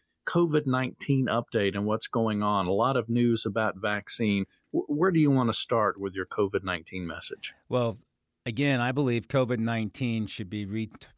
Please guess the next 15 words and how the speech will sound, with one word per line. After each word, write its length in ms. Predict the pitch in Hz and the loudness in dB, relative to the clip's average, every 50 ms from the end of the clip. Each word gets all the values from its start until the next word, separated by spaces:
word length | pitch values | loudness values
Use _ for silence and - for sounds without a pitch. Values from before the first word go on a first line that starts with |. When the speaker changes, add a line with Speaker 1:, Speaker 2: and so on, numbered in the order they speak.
| _ - | _ -8
Speaker 2:
recoined 920 | 120 131 135 127 120 - - - 143 139 127 113 104 101 98 95 90 107 - | -4 -4 -4 -4 -6 -8 -8 -4 -2 -2 -2 -2 -2 -4 -4 -6 -8 -10 -10
and 140 | 117 101 104 | -10 -8 -6
rephrased 640 | 107 117 110 - - 127 120 113 110 104 101 - | -4 -4 -6 -6 -6 -4 -2 -2 -2 -2 -4 -6
as 120 | 107 95 - | -8 -10 -10
covid 380 | - - 117 107 90 98 87 | -6 -6 -6 -4 -4 -6 -8
sixty, 520 | - - - 104 98 - - - 95 95 95 | -8 -8 -8 -8 -8 -8 -8 -6 -6 -4 -4
and 120 | 95 92 | -4 -4
that's 240 | 98 107 104 - - | -6 -6 -8 -8 -6
nineteen, 640 | 110 110 113 117 113 110 - - 113 107 110 110 104 | -6 -4 -4 -4 -6 -8 -8 -6 -4 -4 -4 -4 -6
Speaker 1:
Mm. 20 | - _ _ _ _ _ _ _ _ _ _ _ _ _ _ - | -10 _ _ _ _ _ _ _ _ _ _ _ _ _ _ -12
Speaker 2:
twenty, 360 | - - 120 110 107 104 101 | -6 -4 -2 -2 -2 -2 -2
and 80 | 98 92 | -4 -6
twenty-one. 720 | - - 117 107 101 98 92 95 98 101 95 92 90 80 - _ - 95 | -6 -6 -4 -4 -4 -4 -4 -4 -4 -4 -4 -4 -6 -8 -12 _ -18 -16
Uh, 140 | 95 95 95 95 98 | -14 -14 -14 -14 -14
the, 200 | 92 95 90 - | -14 -14 -16 -16